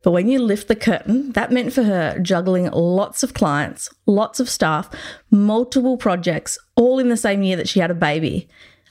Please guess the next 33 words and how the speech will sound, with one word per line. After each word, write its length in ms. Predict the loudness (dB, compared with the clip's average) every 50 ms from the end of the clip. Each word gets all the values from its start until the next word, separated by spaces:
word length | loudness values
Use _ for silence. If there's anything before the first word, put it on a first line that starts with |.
| _ 0
I 100 | 0 2
know 220 | 2 2 0 -2 -4
firsthand 640 | -2 0 0 0 0 0 0 0 0 0 0 -2
it 80 | -2 -2
was 120 | -2 0
a 60 | 0 0
super 500 | -2 -2 0 0 -2 0 0 -2 -2 -2
stressful 580 | -4 -4 -2 -2 -2 -2 -2 0 0 0 2
year 200 | 2 0 0 0
for 140 | 0 0 0
her. 300 | 0 0 -2 -4 -6 -6 _ _ -20 -20 -20 _ _ _ _ _ _ _
And 120 | 2 2 2
what 80 | 2
do 80 | 0 -2
you 80 | 0 0
think 160 | -2 -2 -2
she 120 | -4 -4
took 260 | -2 0 -2 0 0
home 280 | 0 0 2 2 0 0
at 120 | -2 -2
the 80 | 0 0
end 120 | 2 2
of 80 | 2 0
the 60 | 0
day 340 | 0 0 -2 -2 -2 -4 -4 -6 -10 -12 -4
for 140 | -2 -2 -2 0 0
all 180 | 0 0 2
the 80 | 0 0
hard 260 | 0 0 -2 0 0
work 180 | -2 -2 -2 -4
she 140 | -8 -10 -4
put 200 | -2 -2 -2 -2
in? 240 | -4 -6 -6 -8